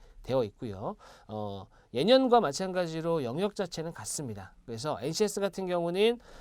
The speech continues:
어, 의사소통, 수리 능력, 문제 해결 능력 이렇게 세 과목이 들어가 있고요. 그다음에 채용 직렬별, 사무 영업,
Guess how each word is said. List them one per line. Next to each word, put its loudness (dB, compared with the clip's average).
어, -6
의사소통, -2
수리 2
능력, 0
문제 -2
해결 -2
능력 -6
이렇게 -8
세 -4
과목이 0
들어가 -6
있고요. -10
그다음에 10
채용 8
직렬별, 6
사무 4
영업, 8